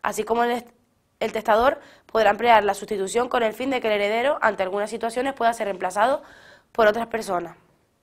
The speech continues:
Para la ejecución del testamento, el testador puede nombrar albaceas universales o particulares para que ésta administre su herencia. En el caso de que esta figura jurídica no exista, se encargará de administrar la herencia los herederos.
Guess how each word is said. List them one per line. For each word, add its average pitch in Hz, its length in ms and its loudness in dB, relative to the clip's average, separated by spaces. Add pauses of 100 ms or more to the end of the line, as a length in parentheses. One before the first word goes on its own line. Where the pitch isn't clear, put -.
(540)
Para 214 160 8
la 190 100 4
ejecución 202 420 -4
del 220 100 -2
testamento, 269 680 0
el 214 120 -2
testador 214 540 -2
puede 214 220 -2
nombrar 214 240 4
albaceas 180 640 0 (340)
universales 214 680 2
o 285 80 2
particulares 185 640 0 (320)
para 202 240 2
que 190 80 -4
ésta 220 160 -2
administre 240 300 -4
su - 100 -6
herencia. 190 460 -2 (140)
En 214 120 -4
el 202 120 -2
caso 214 240 0
de 240 100 -2
que 247 80 -6
esta 247 160 -6
figura 233 380 -2
jurídica 220 400 -2
no 190 80 -2
exista, 269 400 -8
se - 120 -12
encargará 185 400 0
de 202 60 2
administrar 233 340 -4
la 240 100 0
herencia 285 360 -2 (480)
los 220 100 -4
herederos. 185 440 -4